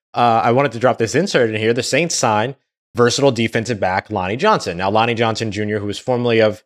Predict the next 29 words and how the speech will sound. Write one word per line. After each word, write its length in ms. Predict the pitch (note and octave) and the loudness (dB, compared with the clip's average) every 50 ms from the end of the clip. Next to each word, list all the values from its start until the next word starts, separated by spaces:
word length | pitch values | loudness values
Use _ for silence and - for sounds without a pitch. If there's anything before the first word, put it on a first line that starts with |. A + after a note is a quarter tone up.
| _ _ _ _ - | _ _ _ _ -6
the 60 | A#2 | -6
Kentucky 340 | A2+ A2+ - A#2 G2+ - G2 | -4 -2 -2 -2 -2 -2 -2
Wildcats, 520 | F#2 A2 C3+ D3 C#3+ C3+ - C3 B2 - - | 0 2 4 4 4 2 2 0 -2 -2 -4
came 220 | - B2+ A#2+ A#2 | -4 -4 -2 0
in 60 | A2+ | -2
in 60 | A2 | -2
two 100 | - C3 | -2 -2
thousand 260 | A#2 A2+ A2 A2 A2 A2 | 0 0 0 0 -2 -4
and 200 | G#2 G2+ G2+ G#2 | -4 -4 -4 -4
nineteen, 580 | G#2+ A#2 B2 C3 - - B2 A2+ A2+ A2+ G#2 _ _ _ _ _ | -4 -4 -4 -6 -8 -8 -6 -6 -6 -6 -8 _ _ _ _ _
six-foot-two, 1200 | - - - E3 D#3 D#3+ - - - - E3 E3 E3 _ - - - E3+ E3 E3 E3 E3 E3+ E3 D#3 | -10 -8 -4 -4 -4 -4 -4 -6 0 0 0 0 0 _ -10 -6 -2 0 2 4 4 4 4 4 2
a 160 | D3+ C3+ C3+ | 0 0 2
little 160 | D3+ D#3 D#3+ | 2 2 4
bit 100 | D3+ E3 | 4 4
over 160 | D#3+ D3+ D3+ | 4 4 4
two 180 | D3 - D3+ D3+ | 2 -2 -2 -2
hundred 280 | C#3+ D3 C#3 C#3+ C3+ - | -2 -2 -2 -2 -4 -2
pounds, 440 | - D3 D3 C#3+ C#3+ D3 C#3+ - - _ _ _ _ - | -2 -2 0 0 0 0 -2 -4 -8 _ _ _ _ 2
uh, 200 | A#2+ A#2+ A2+ - | 2 2 2 2
long, 800 | A#2 A2+ C3 D3 D3+ D3+ D3+ D3+ D3+ D3+ D3+ D3 D3 D3 D3+ - | 0 2 4 4 6 6 4 4 2 0 -2 -2 -4 -6 -6 -2
athletic 680 | - B2+ B2+ - - B2 B2 C3 C#3+ C#3 C#3+ C#3+ C#3 - - | 0 0 0 -2 -4 -4 0 2 2 4 2 0 -2 -4 -8
defensive 640 | A#2+ B2 C3+ C3 - D3 C#3 C3 - - C#3+ A#2+ G#2 | -4 -4 -4 -2 0 0 -2 -2 -2 -2 -4 -2 0
back 300 | C#3+ C#3 C3+ C3+ C#3 - | 0 2 2 2 0 -2
with 120 | D3 - | -4 -2
a 40 | D3 | 2
lot 140 | D#3+ F3 G3+ | 2 2 2
of 60 | F#3 | 2
versatility. 460 | E3 D#3 D3 C#3+ - D#3+ D#3+ E3 D#3 | 0 0 0 0 0 2 2 4 2
Played 240 | D#3 - A#3 B3 - | 2 2 2 0 0